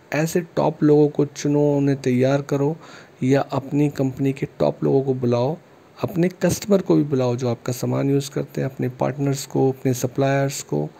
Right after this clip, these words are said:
distributor को, सबको बुलाओ। सबसे पहले अपनी Blue Ocean की नीड और कॉन्सेप्ट को समझाओ उनको कि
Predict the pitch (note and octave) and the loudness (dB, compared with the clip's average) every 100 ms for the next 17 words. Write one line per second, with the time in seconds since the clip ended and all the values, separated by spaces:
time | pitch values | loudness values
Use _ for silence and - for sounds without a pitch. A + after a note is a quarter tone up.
0 | - - - - C#3+ - D3 D3 C#3+ C#3 | -20 -20 -20 -6 -4 -2 -2 -2 -2 -2
1 | C#3 D3+ D#3+ - D3+ D3 D3 D#3 D#3+ - | -2 -2 -2 0 0 2 2 0 -6 -16
2 | - - - - F3+ - F#3+ F3+ D#3 D#3+ | -20 -20 -20 -2 -2 0 0 2 2 2
3 | - - C#3 D3 C3+ B2+ C#3+ - - C#3 | 0 -8 -2 0 0 2 2 2 0 -2
4 | - C#3 C#3 D3+ C#3+ C3 C#3 C3+ C3 B2+ | 0 -4 -2 0 0 2 2 0 -2 -4
5 | B2 B2+ B2 - C#3+ - A#2 A2+ A2+ A2 | -4 -6 -8 -8 -6 -4 -4 -4 -2 -2
6 | A2 - - - - - - - | -4 -6 -10 -10 -18 -20 -20 -20